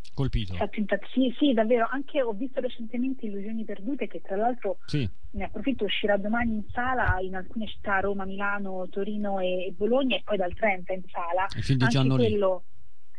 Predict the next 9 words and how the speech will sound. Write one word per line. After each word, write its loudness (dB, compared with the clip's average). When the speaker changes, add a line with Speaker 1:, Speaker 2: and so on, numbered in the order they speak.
Speaker 2:
meraviglioso, -2
che -4
è -6
passato -4
a -2
Venezia -4
in -4
Speaker 1:
Sì. 2
Speaker 2:
concorso, 0